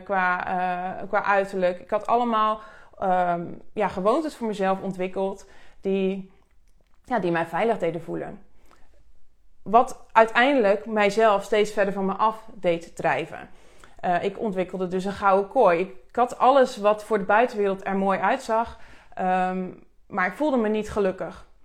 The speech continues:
En, ehm, op een gegeven moment toen dacht ik, weet je, het is gewoon genoeg geweest. Ik ga het nu op mijn manier doen. Daar,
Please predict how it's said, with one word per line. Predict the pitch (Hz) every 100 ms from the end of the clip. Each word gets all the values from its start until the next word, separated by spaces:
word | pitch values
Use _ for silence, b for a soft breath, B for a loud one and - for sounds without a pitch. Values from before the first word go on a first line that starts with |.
| b b b b b
En, | 233 233 233 226 220 226 -
ehm, | - 214 208 208 208 185 - - - _ - - - -
op | - 240
een |
gegeven | - 285 311
moment | 262 226 220 220 - - -
toen | 240 226 196
dacht | 214 214
ik, | 202 - - - - - -
weet | - 214
je, | 220
het | 220 220
is | 220
gewoon | - 208 202
genoeg | 196 240 285
geweest. | - 220 226 247 -
Ik | 220 -
ga | 208 190
het | 190
nu | 214 208
op | 190 190
mijn | 190 226
manier | 226 208 202
doen. | 190 190
Daar, | 180 -